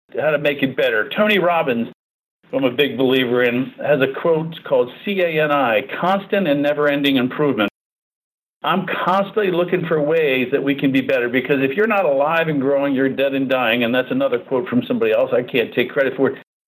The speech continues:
But you gotta look for ways to make yourself better, to differentiate yourself. And I'm always looking for ways to keep that better and fresher. And some other expansion teams that may be smaller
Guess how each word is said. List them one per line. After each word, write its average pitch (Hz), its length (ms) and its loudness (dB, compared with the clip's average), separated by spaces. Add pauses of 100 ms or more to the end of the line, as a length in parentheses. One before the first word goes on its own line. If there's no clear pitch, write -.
(320)
But 151 220 2
you 160 160 0
gotta 185 240 0
look 180 240 0
for 156 160 0
ways 156 320 -2
to 139 80 -2
make 156 240 0
yourself 147 420 -2
better, 135 300 0
to 120 100 -4
differentiate 147 800 -2
yourself. 127 380 0 (420)
And 127 80 2
I'm 113 60 -2 (100)
always 160 480 0
looking 143 300 0
for 135 160 2
ways 127 420 0
to 110 80 -6
keep - 420 -4
that 131 260 0
better 165 340 2
and 131 220 -6
fresher. - 440 0 (460)
And 123 320 0
some 147 140 0
other 180 480 2
expansion 190 500 0
teams 151 300 2
that 135 320 -2
may 139 140 2
be 131 260 0
smaller 196 340 2